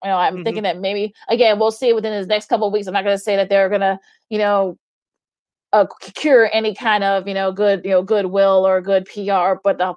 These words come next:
Speaker 1: the Hawks need all the good P R they can get right now.
Speaker 2: Right.
Speaker 1: So if they can put it, put together a really nice streak of games, you'll get to right at five hundred,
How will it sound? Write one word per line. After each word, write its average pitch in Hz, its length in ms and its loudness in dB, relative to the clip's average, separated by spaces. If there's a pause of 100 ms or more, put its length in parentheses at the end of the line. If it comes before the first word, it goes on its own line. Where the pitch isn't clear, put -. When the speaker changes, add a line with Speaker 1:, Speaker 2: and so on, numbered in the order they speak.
Speaker 1:
the 175 80 -2
Hawks 202 260 0
need 196 60 -8
all 196 180 2
the 190 60 -4
good 190 180 0
P 190 160 -8
R 190 140 2
they 185 80 2
can 180 160 -8
get 190 220 -2
right 190 240 -2
now. 190 340 -2 (240)
Speaker 2:
Right. 165 160 -8
Speaker 1:
So 240 140 6
if 214 80 2
they 285 100 4
can 339 140 -2
put 294 160 2
it, 277 160 0
put 262 160 2
together 233 320 4
a 214 100 2
really 214 220 0
nice 208 200 -2
streak 220 300 -4
of 185 60 -8
games, 196 280 -6
you'll 180 100 -4
get 208 240 -4
to 185 180 -4
right 208 240 0
at 214 180 0
five 202 260 2
hundred, 202 560 -2